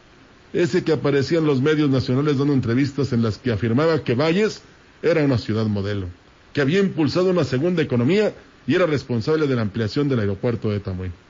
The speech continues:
Pues ese alcalde se fue, y en su lugar nos heredó a un ex regidor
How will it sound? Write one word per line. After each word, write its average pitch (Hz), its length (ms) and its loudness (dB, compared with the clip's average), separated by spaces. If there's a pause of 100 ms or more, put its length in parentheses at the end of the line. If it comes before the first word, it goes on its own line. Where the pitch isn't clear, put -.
(720)
Pues 104 160 -2
ese 151 160 0
alcalde 156 400 0
se 139 100 0
fue, 156 260 0 (640)
y 120 80 0
en 127 80 2
su 127 140 0
lugar 160 280 2
nos 165 200 0
heredó 135 300 2
a - 20 2
un 165 240 0 (100)
ex 165 220 -4
regidor 131 600 0